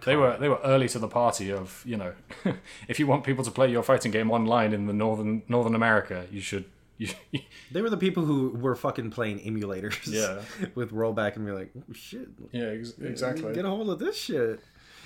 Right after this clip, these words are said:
Speaker 1: Fucking Vampire Saviors had rollback for <laughs> ten years.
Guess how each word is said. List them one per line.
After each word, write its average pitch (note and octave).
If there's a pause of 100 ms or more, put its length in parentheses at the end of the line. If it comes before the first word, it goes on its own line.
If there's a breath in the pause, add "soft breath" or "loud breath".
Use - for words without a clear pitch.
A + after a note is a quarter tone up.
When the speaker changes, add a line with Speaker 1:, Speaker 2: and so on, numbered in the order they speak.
(640 loud breath)
Speaker 1:
Fucking B2+
Vampire C3+
Saviors B2
had A2
rollback A#2+
for G2 (540 loud breath)
<laughs> -
ten D#3
years. -